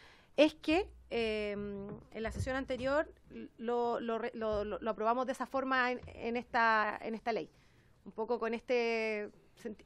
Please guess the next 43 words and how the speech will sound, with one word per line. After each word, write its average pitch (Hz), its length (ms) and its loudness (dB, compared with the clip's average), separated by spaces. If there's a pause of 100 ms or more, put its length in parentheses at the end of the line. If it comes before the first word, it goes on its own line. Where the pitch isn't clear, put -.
con 226 120 -4
el 220 100 -4
sentido 226 320 -2
que 233 80 -6
se, - 220 -8
que, 208 140 -8
que 220 180 0
cuadrara 233 560 8
un 220 80 2
poco 220 320 2
la, 208 340 4
que 208 80 -2
fuera 247 220 0
coherente 226 480 2
la 214 100 2
legislación 220 460 -4
con 254 180 0
lo 285 80 2
que 277 80 -2
se - 80 -10
está 247 120 -6
haciendo 247 420 2 (480)
también 240 500 2
en 247 140 -2
Constitución, 233 560 -2
con 247 160 0
quienes 254 320 -2
hemos 247 200 -4
tenido 247 440 -4
constantemente 254 1200 -4 (320)
comunicación. 240 640 0
De 240 80 4
hecho, 262 300 2 (340)
estamos 254 760 8
pensando 247 520 6
incluso 269 520 6
generar 254 400 6
una 247 280 4
sesión 247 420 0
conjunta 269 800 6
o 240 120 6
que 226 140 0
vayan, 240 720 6